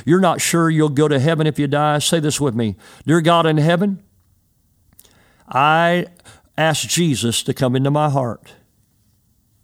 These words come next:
I need a fresh start. I need a new beginning. Have mercy on me.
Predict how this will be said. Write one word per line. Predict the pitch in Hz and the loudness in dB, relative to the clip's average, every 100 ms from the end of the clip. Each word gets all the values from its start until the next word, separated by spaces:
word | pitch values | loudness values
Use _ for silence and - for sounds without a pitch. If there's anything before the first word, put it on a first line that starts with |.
| _ | _
I | 131 139 | -2 0
need | 147 | 2
a | 143 | 0
fresh | 135 160 156 | 0 -2 0
start. | - - 139 101 - _ _ _ _ _ _ _ _ _ _ _ _ - | -2 0 -2 -2 -8 _ _ _ _ _ _ _ _ _ _ _ _ -6
I | 131 | -2
need | 131 127 | 0 0
a | 120 | 0
new | 123 127 | 0 0
beginning. | 135 123 110 101 107 _ _ _ _ _ _ _ _ _ _ _ _ - | -2 -2 -4 -6 -12 _ _ _ _ _ _ _ _ _ _ _ _ -2
Have | 175 160 | 0 4
mercy | 180 185 - 170 151 | 4 2 0 0 0
on | 131 117 | 0 0
me. | 95 101 | -4 -8